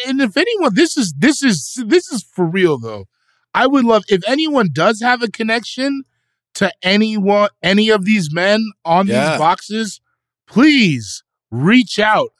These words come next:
Speaker 1: We will, and I mean, I, I don't wanna put words in your mouth, but I think you're de-, we will, if we can get one of these guys, we will dedicate a full episode to the truth behind
Speaker 2: Bro.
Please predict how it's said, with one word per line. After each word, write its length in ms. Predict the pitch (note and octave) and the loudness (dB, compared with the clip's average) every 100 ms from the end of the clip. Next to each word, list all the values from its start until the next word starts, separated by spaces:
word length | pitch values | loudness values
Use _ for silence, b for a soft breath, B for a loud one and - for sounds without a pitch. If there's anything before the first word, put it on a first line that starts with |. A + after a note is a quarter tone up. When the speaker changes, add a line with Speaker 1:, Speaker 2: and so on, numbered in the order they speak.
| _ - | _ -4
Speaker 1:
We 180 | G3 C#4 | 2 2
will, 280 | C4+ B3 - | 4 0 2
and 140 | F#3+ | 0
I 80 | G#3+ | 0
mean, 220 | A3+ A3 F3+ | 0 -2 -4
I, 200 | D#3 F3+ - | -2 0 0
I 140 | E3 | 0
don't 160 | E3 F3+ | 0 2
wanna 160 | F#3 E3+ | 0 0
put 160 | F#3+ | -4
words 260 | D#3+ G3+ G#3 | -2 -2 -2
in 80 | G#3+ | -6
your 140 | A3 | -2
mouth, 200 | A3+ A#3 | 0 -2
but 80 | F#3+ | -2
I 60 | F3 | -4
think 200 | F#3 F#3 | -4 -8
you're 80 | F3 | -6
de-, 180 | F3 - b b | -6 -8 b b
we 160 | F3 D#4 | 0 4
will, 180 | E4 A#3 | 4 2
if 100 | F3 E3 | 0 0
we 100 | D#4 | -2
can 200 | C4+ E3+ | -2 -2
get 220 | G#3 C#4 | -2 0
one 140 | C#4 | -2
of 60 | C#4 | -2
these 160 | C4 | -4
guys, 260 | G3 A#3+ F#3 B2 | -2 0 0 0
we 160 | B3 | 2
will 160 | E4+ A#3 | 4 2
dedicate 720 | C3 G3 G#3+ E3+ D#3+ C#3 A2 _ _ _ _ _ | 2 2 2 0 -6 -6 -8 _ _ _ _ _
a 80 | D#3+ | -6
full 380 | - - A#3+ G#3+ | -4 2 4 4
episode 720 | G3 F#3 - D#3 C#3 A#2+ G#2 _ _ _ - | 2 -2 -2 -2 -2 -4 -12 _ _ _ -4
to 200 | A3 G#3 | 0 2
the 140 | E3+ | 2
truth 580 | A#2+ - A3+ G#3 C#3+ - _ _ _ _ _ | -2 0 2 2 0 -4 _ _ _ _ _
behind 840 | F3 D#3+ F3+ F3 E3+ D#3+ C#3+ B2 - _ | -2 0 0 2 2 0 -2 -8 -16 _
Speaker 2:
Bro. 460 | B2 D#3+ G3+ D3 | -4 0 2 2